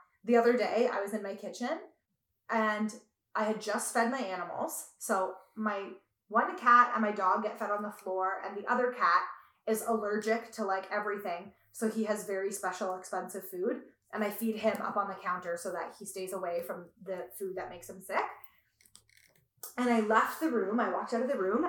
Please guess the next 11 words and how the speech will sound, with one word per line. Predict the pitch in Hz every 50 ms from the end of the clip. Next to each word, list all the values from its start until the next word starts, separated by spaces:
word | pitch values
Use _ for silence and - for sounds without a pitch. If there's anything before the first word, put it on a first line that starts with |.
| - -
and | 214 208 214
then | 208 208
I | 208 226
heard | 220 - 226 214 214 -
this | 214 220 - -
crash. | - - - - - 226 208 196 180 - - - - - - - - _ _ _ _ _ -
It | 226 233 233
sounded | - - 269 202 226 269 302 302 320 294 226 208
like | 202 190 180 190 220 214 - - - - - - - _ _ _
Hank | - 240 247 214 208 214 226 - - - - - -
had | 233 214 202 202 208 214 233